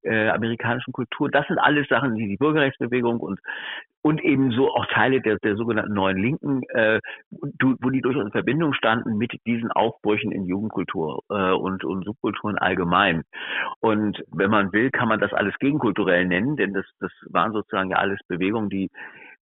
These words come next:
auf kultureller Ebene agierten, aber in Verbindung standen auch mit, mit politischen Ideen, wie eben sozusagen vor allem den U S, U-S-Bürgerrechtsbewegung vor allem, aber später dann auch, äh, vor allem im Engagement gegen den Vietnamkrieg und gegen die,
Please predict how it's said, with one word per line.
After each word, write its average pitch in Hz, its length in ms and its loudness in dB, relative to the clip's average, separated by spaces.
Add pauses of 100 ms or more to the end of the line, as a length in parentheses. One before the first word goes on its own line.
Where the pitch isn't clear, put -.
auf 131 220 2
kultureller 123 480 2
Ebene 135 720 2
agierten, 113 500 2
aber 107 160 2
in 98 60 -2
Verbindung 98 400 -2
standen 92 420 -2
auch 82 260 -2
mit, 87 180 -8 (420)
mit 98 140 -6
politischen 104 440 -2
Ideen, 107 340 0
wie 90 140 -6
eben 90 160 -6
sozusagen 80 480 -4
vor - 140 -2
allem 78 160 -6 (720)
den 73 280 -6 (100)
U - 120 -2
S, - 80 -2 (200)
U-S-Bürgerrechtsbewegung 117 880 -2
vor 92 120 -2
allem, 95 180 0
aber 90 140 0
später 98 280 0
dann 85 160 2
auch, 78 260 0 (480)
äh, 92 120 0
vor - 160 0
allem 92 180 2
im 92 220 -6
Engagement 85 460 -6
gegen 82 220 -4
den 76 160 -10
Vietnamkrieg 92 680 -2
und - 180 -10
gegen 82 240 -8
die, - 240 -10